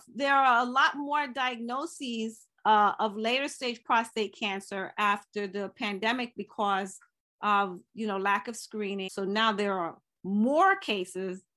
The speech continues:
than should have been of prostate cancer. And of course, this is gonna create pressure on the lower socioeconomic rungs because they have the least access, right? But are they gonna be able to have access to multiparametric ultrasound?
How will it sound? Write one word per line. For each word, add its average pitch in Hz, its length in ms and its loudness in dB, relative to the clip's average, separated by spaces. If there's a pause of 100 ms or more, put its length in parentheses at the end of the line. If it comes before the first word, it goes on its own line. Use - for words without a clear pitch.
(240)
than 196 140 -2
should 285 240 -6
have 233 160 -4
been 170 380 -6 (280)
of 180 140 -10
prostate 214 520 -2
cancer. - 440 -14 (360)
And 196 120 -2
of 185 100 -14
course, 202 280 -2
this 220 180 -4
is 220 80 -8
gonna 196 260 -4
create 180 500 -6
pressure 180 480 -6
on 165 360 -6
the 165 40 -10
lower 180 440 -2
socioeconomic 185 1040 -4
rungs 175 420 -6
because 170 520 -8 (400)
they 196 140 -4
have 180 180 -2
the 185 100 -4
least 247 300 -2
access, - 500 -12
right? 165 320 -6 (920)
But 196 160 -2
are 247 120 8
they 277 140 2
gonna 254 220 0
be 226 220 -2
able 214 120 -2
to 220 60 -2
have 202 280 -2
access 190 420 -6
to 190 120 -8
multiparametric 180 1000 -4
ultrasound? - 640 -6